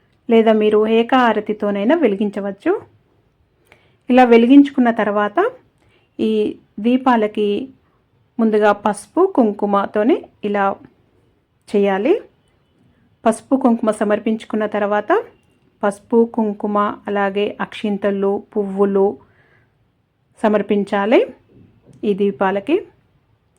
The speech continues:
నేను చూపిస్తున్న విధంగా చేయండి.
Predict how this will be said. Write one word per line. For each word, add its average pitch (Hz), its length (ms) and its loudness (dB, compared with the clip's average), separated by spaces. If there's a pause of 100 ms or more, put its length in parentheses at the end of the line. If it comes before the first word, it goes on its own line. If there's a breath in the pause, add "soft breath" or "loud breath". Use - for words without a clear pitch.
(3750)
నేను 240 220 0
చూపిస్తున్న 285 480 2
విధంగా 247 360 2
చేయండి. 233 600 0